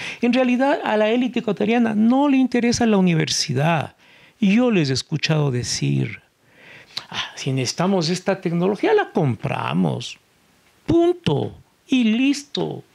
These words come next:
Esta cosa nos venden en Israel, esta otra nos venden en Italia o la otra nos venden en China".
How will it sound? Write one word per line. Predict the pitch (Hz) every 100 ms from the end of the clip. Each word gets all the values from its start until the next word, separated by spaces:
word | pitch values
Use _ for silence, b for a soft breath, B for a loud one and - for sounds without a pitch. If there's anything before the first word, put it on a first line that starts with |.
| B B B
Esta | - 254 262 240
cosa | 277 254 240
nos | 208 180
venden | 208 226 226
en | 208 180
Israel, | 160 143 156 185 240 269 277 269 B B B
esta | 190 196 226
otra | 214 202
nos | 180 165
venden | 165 196 214 214 208 190
en | 165
Italia | 151 - 254 294 294 262
o | 214
la | 180 147
otra | - - 208
nos | 170 135
venden | 127 160 180 175
en | 120
China". | - - 123 123